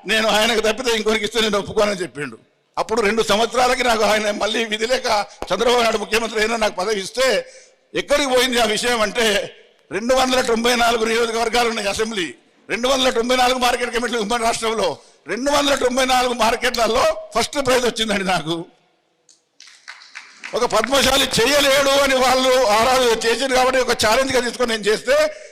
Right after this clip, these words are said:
రెండు వందల తొంభై నాలుగు మార్కెట్లో ఉత్తమ మార్కెట్ కమిటీ చైర్మన్గా నాకు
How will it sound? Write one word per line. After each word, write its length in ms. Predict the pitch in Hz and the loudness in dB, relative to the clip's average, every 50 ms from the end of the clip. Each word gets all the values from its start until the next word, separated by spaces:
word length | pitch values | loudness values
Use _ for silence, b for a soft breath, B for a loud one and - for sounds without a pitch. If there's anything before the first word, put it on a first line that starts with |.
| B - | B -6
రెండు 220 | 160 214 254 262 | -4 -2 0 0
వందల 240 | 262 269 269 262 269 | 2 2 2 2 2
తొంభై 280 | 247 240 240 240 254 254 | 2 2 2 2 2 2
నాలుగు 200 | 247 247 247 233 | 2 2 2 2
మార్కెట్లో 340 | 240 233 233 226 247 262 | 2 2 0 0 0 2
ఉత్తమ 360 | 247 226 440 - 277 277 269 262 | 2 2 2 2 0 2 2 2
మార్కెట్ 320 | 247 247 247 247 240 220 | 2 2 2 0 0 0
కమిటీ 300 | 226 233 247 233 175 180 | 0 0 -2 -2 0 0
చైర్మన్గా 340 | 220 214 220 233 226 226 220 | 0 2 2 0 -2 -2 -2
నాకు 440 | 226 220 214 208 202 240 277 294 311 | 0 0 0 0 0 0 -2 -2 -4